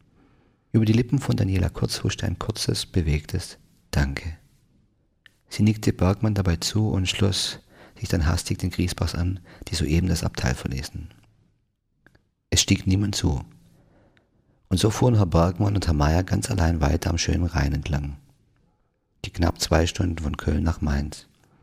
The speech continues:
wo sie beide am Gleis von einem überaus schlecht gelaunten Krankenpfleger bereits erwartet wurden. Als sie dann aber schließlich an ihrem Reiseziel ankamen, in dieser schönen Klinik am Fuß des Berges nach einer kleinen Autofahrt von vielleicht nur zwanzig Minuten,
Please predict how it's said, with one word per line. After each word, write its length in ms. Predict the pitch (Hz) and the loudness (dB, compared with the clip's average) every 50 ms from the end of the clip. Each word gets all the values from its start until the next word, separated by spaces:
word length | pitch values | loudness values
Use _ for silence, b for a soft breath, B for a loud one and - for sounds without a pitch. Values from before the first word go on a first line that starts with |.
| B B B B B B B B B B B B B B B B B B B | B B B B B B B B B B B B B B B B B B B
wo 80 | - 98 | 2 4
sie 100 | 95 98 | 4 4
beide 280 | 90 95 101 107 113 | 4 4 4 4 4
am 100 | 107 104 | 2 2
Gleis 380 | 90 87 87 87 87 95 101 - | 2 2 4 4 4 4 2 0
von 160 | - - 92 | 0 0 2
einem 200 | - - 82 - | 2 2 0 0
überaus 380 | - - 104 101 104 101 101 - | 0 0 2 2 2 0 0 0
schlecht 260 | - - - 90 - | 2 2 0 0 0
gelaunten 380 | - 95 90 85 87 85 82 85 | -2 0 0 0 0 -2 -4 -4
Krankenpfleger 500 | - - 92 95 90 - - - 87 85 | -2 0 0 0 0 -2 -2 -2 0 0
bereits 340 | 80 80 80 - - - | 0 0 0 0 -2 -2
erwartet 340 | - 82 80 80 - - - | -2 -2 -2 -2 -2 -4 -4
wurden. 320 | - 85 82 - 76 69 - - B B B B B B B B B _ _ _ - B B B B B B B B B B | -4 -4 -4 -4 -6 -8 -10 -18 B B B B B B B B B _ _ _ -12 B B B B B B B B B B
Als 120 | - 107 | 2 4
sie 60 | 117 113 | 4 4
dann 120 | 113 110 | 4 4
aber 140 | 107 117 120 | 2 2 0
schließlich 420 | - - 160 165 151 147 135 127 | 2 2 2 2 2 2 0 0
an 60 | - | 0
ihrem 160 | 107 104 101 98 | 2 2 2 0
Reiseziel 540 | 98 - 104 113 120 - 113 - - 107 | 0 0 0 0 0 -2 -4 -6 -4 -2
ankamen, 640 | 98 107 120 123 123 - - - - - 139 - - - B B B B B B B B B | -2 0 -2 -2 -2 -2 -2 -2 -2 -2 -4 -6 -8 -12 B B B B B B B B B
in 100 | - 104 | -2 0
dieser 200 | 104 110 117 110 | 0 2 2 2
schönen 400 | - - - 123 127 139 143 143 | 2 4 4 4 4 2 0 0
Klinik 380 | - - - 104 101 104 101 - | 0 0 2 2 2 2 0 -2
am 100 | 87 87 | -4 -4
Fuß 320 | - - - 113 113 110 | -4 -2 0 0 0 0
des 140 | - - - | -2 -4 -4
Berges 540 | - - 87 95 104 107 90 90 80 - - | 0 2 2 4 4 2 0 -2 -4 -4 -2
nach 180 | 90 85 80 | -4 -4 -2
einer 200 | - - 87 82 | -2 -2 -2 -2
kleinen 400 | 82 - - 85 90 101 107 107 | -2 0 0 2 2 2 2 0
Autofahrt 600 | - - 95 104 107 104 95 - 78 73 - - | 0 0 0 0 0 -2 -2 -2 -2 -4 -4 -6
von 160 | - - - 85 | -4 -2 -2 -2
vielleicht 300 | - - 82 85 - - | 0 0 -2 -2 -2 -4
nur 120 | - - | -4 -4
zwanzig 340 | - - 113 113 113 113 107 | -2 0 0 0 0 2 2
Minuten, 420 | 107 107 107 104 107 110 113 113 | 4 4 4 2 0 -2 -6 -8